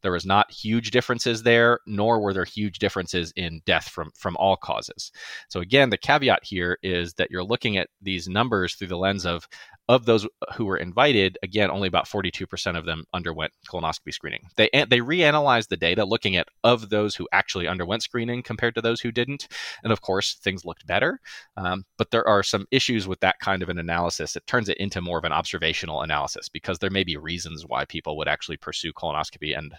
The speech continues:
or, or not that would not really be, um, you know, handled by randomization,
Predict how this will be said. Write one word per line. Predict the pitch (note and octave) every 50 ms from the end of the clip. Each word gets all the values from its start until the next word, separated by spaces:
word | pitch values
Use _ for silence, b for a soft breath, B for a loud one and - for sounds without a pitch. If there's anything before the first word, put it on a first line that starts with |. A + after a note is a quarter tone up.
| _ _ -
or, | E2+ D#2+ - - -
or | D#2+ E2 D#2+ D#2
not | D2+ D#2 G2+ B2+ - - B B B B B B -
that | A2 -
would | G2 F#2 E2+
not | F2 E2 D#2+ -
really | - E2+ E2 D#2+ D#2 D#2 D2+ D#2+ _ _
be, | F2 E2 D#2 D2+ D2+ - -
um, | D#2 D#2+ D#2 D2 D2 C#2+ C2+ _ _ - - _ _
you | - E2
know, | D#2 D2+ -
handled | - - - G#2 G2 E2 D#2 C#2+ - - -
by | - D2+ D2 C#2+ - _ _ F#2+
randomization, | G#2 G2 F2+ E2+ E2 E2 D#2 - D2+ D2 - - B1